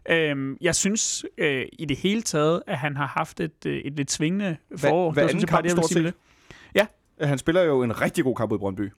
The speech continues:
Speaker 1: gør
Speaker 2: hvor
Speaker 1: han.
Speaker 2: han pakker
Speaker 1: Absolut.
Speaker 2: Mukhtar ind i, i store del af kampen, øh, på nær lige det der langskud, der ramte stolpen og så videre. Men at han, der har han faktisk rigtig, rigtig god. Så det er lidt sådan en, øh, op- og ned-fornemmelse i øjeblikket med ham. Øh,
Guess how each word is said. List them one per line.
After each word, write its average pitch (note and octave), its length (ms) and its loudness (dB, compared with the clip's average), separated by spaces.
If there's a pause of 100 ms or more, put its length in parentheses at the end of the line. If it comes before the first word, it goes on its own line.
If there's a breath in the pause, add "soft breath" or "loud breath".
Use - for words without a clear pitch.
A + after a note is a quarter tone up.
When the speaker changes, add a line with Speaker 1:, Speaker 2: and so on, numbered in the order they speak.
(160)
Speaker 1:
gør F#3+ 120 4
Speaker 2:
hvor G3+ 80 2
Speaker 1:
han. A#2+ 60 2
Speaker 2:
han A#2 120 0
pakker A#2 300 0
Speaker 1:
Absolut. C3+ 240 2
Speaker 2:
Mukhtar C#3+ 140 4
ind B2+ 140 0
i, B2+ 180 0
i A2+ 80 -2
store C#3 200 2
del C#3 80 0
af B2 60 -8
kampen, B2+ 340 -4
øh, G#2 400 0
på - 100 -8
nær G#2 160 -4
lige G2+ 120 -6
det G2 140 -8
der F2+ 260 -4
langskud, F#2+ 320 -6
der A2 60 -2
ramte G#2 120 -6
stolpen G#2+ 240 -2
og A#2 60 -4
så G#2+ 80 -8
videre. G#2+ 300 -4
Men A2+ 260 -6
at G2 140 -4
han, A2 140 -4
der A#2+ 100 -6
har A2+ 60 -4
han B2+ 100 -2
faktisk A#2+ 200 -2
rigtig, A2+ 160 -2
rigtig A#2+ 160 -6
god. C3 160 0 (400 loud breath)
Så - 140 -4
det C3 80 0
er B2+ 40 0
lidt D#3 180 0
sådan G3 320 0
en, E3 160 -2
øh, B2 460 0
op- B2+ 200 0
og D#3 100 0
ned-fornemmelse D3+ 760 -2
i - 20 2
øjeblikket E3 340 0
med D#3 100 -2
ham. E3+ 180 -4
Øh, A#2+ 420 -2